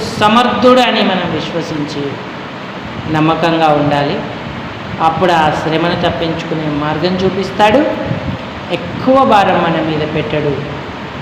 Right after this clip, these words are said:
ప్రవేదాన్ని భరించి మనకు విమోచనిస్తాడు. ఇక్కడ ఈ గొప్ప దేవుని మనం కలిగి ఉన్నందుకు ఎంత ధన్యులం.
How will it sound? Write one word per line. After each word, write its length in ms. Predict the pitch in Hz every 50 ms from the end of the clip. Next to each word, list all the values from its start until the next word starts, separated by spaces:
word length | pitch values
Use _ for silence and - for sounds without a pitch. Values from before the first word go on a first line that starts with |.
| - - -
ప్రవేదాన్ని 680 | - 151 147 139 156 175 190 202 190 196 180 170 165
భరించి 460 | 151 143 151 147 - - 151 - - 156
మనకు 320 | 151 143 143 139 - 143
విమోచనిస్తాడు. 920 | 139 139 139 147 151 147 - 151 143 139 131 127 - - 143 127 127 123 - - - - - - - - - - - - - - - -
ఇక్కడ 220 | - - 165 156
ఈ 180 | 170 170 151 165
గొప్ప 520 | 170 170 170 - - - - - - 226
దేవుని 420 | 233 208 202 202 196 190 185 180 180
మనం 320 | 170 165 165 160 156 156 - -
కలిగి 260 | 151 147 151 165 170
ఉన్నందుకు 480 | 156 156 151 151 147 143 - 147 143 135 135 - - - - - - - - - - - -
ఎంత 420 | 156 156 165 160 160 190 185 175
ధన్యులం. 420 | 180 165 151 151 147 143 143 -